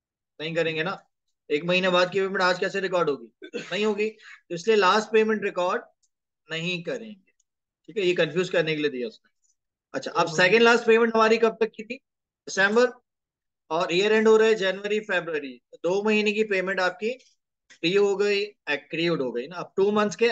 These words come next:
accruals record होंगे, अब prepayment नहीं आएगी, इसमें accruals record होंगे two months के। Accruals calculate करते हैं, ठीक है। तो December है, जनवरी, फरवरी। अच्छा, amount क्या लें हम? एक, हाँ, अब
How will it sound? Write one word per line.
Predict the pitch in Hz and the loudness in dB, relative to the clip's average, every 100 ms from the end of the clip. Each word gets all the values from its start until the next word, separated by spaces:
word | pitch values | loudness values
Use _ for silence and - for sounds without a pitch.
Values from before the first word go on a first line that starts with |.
| 165 | 0
accruals | 160 - 185 208 220 220 | -2 -2 2 2 2 -2
record | 185 170 147 120 | -6 -2 -4 -4
होंगे, | 113 _ _ _ _ _ _ _ _ _ _ _ _ - | -12 _ _ _ _ _ _ _ _ _ _ _ _ -16
अब | 139 - | -10 -6
prepayment | 180 208 208 208 | -2 2 2 2
नहीं | 208 | 2
आएगी, | 202 226 | 4 2
इसमें | 220 233 | 2 -2
accruals | 170 180 190 190 190 | -2 -2 0 0 -2
record | 196 190 185 | 0 0 0
होंगे | 190 214 | -4 -6
two | 175 | -6
months | 156 127 _ | -6 -12 _
के। | - _ _ _ _ _ _ _ _ _ _ _ _ _ _ _ 147 | -20 _ _ _ _ _ _ _ _ _ _ _ _ _ _ _ -6
Accruals | 139 185 208 - | -2 2 2 4
calculate | 196 180 208 214 | 2 2 -2 -2
करते | 214 - 233 | -4 -6 -10
हैं, | - _ _ _ _ _ _ _ _ _ - - _ _ _ _ _ _ _ - | -12 _ _ _ _ _ _ _ _ _ -20 -20 _ _ _ _ _ _ _ -20
ठीक | - | -20
है। | - | -14
तो | 170 | -12
December | 147 175 175 196 220 | -6 -2 -2 0 2
है, | 220 | 2
जनवरी, | 180 175 190 202 | 2 0 0 -4
फरवरी। | 196 180 165 156 156 | -2 -2 -2 -4 -6
अच्छा, | 165 208 | -8 -6
amount | 180 202 226 | -2 -2 -2
क्या | 240 | -2
लें | 226 196 | 0 -2
हम? | 127 - _ _ _ _ _ _ _ | -6 -14 _ _ _ _ _ _ _
एक, | 151 147 - - - - | -10 -10 -12 -18 -16 -16
हाँ, | 135 95 _ _ _ _ | -16 -16 _ _ _ _
अब | - | -20